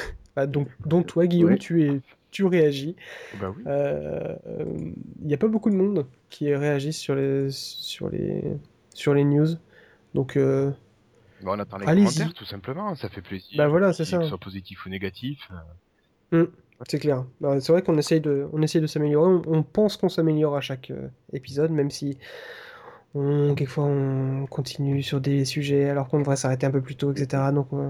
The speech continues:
Speaker 1: voilà. Mais, euh, voilà, on espère que ça vous plaît toujours et que ça vous continuera à vous plaire. Et on va continuer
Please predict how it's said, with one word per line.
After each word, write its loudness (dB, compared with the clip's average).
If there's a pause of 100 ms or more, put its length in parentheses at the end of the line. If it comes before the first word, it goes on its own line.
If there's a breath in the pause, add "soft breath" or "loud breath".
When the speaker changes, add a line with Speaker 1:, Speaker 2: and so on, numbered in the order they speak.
(140)
Speaker 1:
voilà. 0 (680 loud breath)
Mais, 6
euh, 0
voilà, -8
on 0
espère -2
que 2 (220)
ça 2
vous 2
plaît 2
toujours 0
et -2
que -4
ça -4
vous -6 (100)
continuera 0
à 0
vous -8
plaire. 0 (200)
Et 0
on 4
va 0
continuer 0